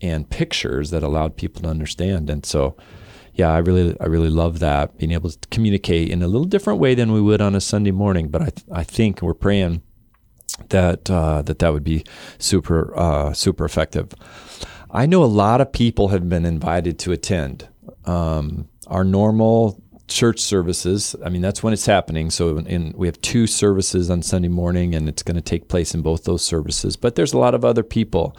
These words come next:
I know through Festival of Lights, we've handed out a lot of invitations, and I've heard a number of people say they've invited friends and family to come specifically for this. Not to make you guys nervous or anything, but,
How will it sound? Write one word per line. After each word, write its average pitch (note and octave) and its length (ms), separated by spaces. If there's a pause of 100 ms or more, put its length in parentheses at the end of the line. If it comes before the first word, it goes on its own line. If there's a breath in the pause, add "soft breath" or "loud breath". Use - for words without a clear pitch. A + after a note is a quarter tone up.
(400 loud breath)
I G2 60
know F#2+ 160
through F#2 220
Festival F#2 420
of D#2+ 100
Lights, F2+ 400
we've E2+ 160
handed F2 320
out D#2+ 160
a D#2 60
lot D#2+ 200
of D#2 120
invitations, D#2 840
and C2 200 (380 loud breath)
I've G2+ 140
heard G#2+ 180
a F#2 60
number G#2 340
of G#2 80
people F2 300
say D#2 260
they've D#2+ 200
invited E2 600
friends F2 380
and E2 180
family E2 460
to - 100
come E2+ 220
specifically - 880
for G2 400
this. E2 500
Not E2+ 180
to E2 140 (360 loud breath)
make E2 200
you E2+ 60
guys D2 260
nervous E2 360
or D#2 80
anything, D2 420
but, D#2 220